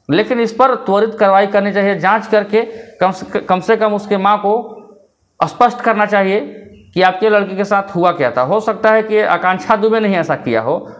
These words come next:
तो उसको भी आप clear करें, लेकिन clear तो श्रीमान करते नहीं हैं। तो माँ, माँ है, वो माँ बिल्कुल बेसुध पड़ी हुई है, पागल बन गई है,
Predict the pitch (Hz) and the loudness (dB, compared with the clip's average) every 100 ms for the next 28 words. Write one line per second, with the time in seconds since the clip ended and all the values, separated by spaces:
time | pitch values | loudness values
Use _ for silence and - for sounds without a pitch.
0 | - - 180 - 262 240 233 226 196 170 | -14 -2 -2 2 2 4 2 0 0 0
1 | 127 104 95 - - _ _ _ 131 147 | 0 -4 -6 -16 -20 _ _ _ -4 -4
2 | 151 180 190 185 190 180 180 175 180 175 | -4 -2 0 -2 -4 -2 -2 -2 -4 -2
3 | 185 165 147 143 147 - - _ _ _ | -2 -2 -4 -6 -10 -20 -20 _ _ _
4 | _ - - 147 165 175 180 156 175 202 | _ -20 -2 0 2 2 2 0 2 2
5 | 196 202 175 151 139 135 156 165 156 151 | 4 2 4 4 2 2 2 2 0 -2
6 | 160 147 143 147 147 202 - 190 185 180 | 0 0 0 -2 -2 -2 0 0 0 0
7 | 175 165 165 180 190 180 165 160 151 143 | 0 2 2 2 0 -2 0 0 0 -2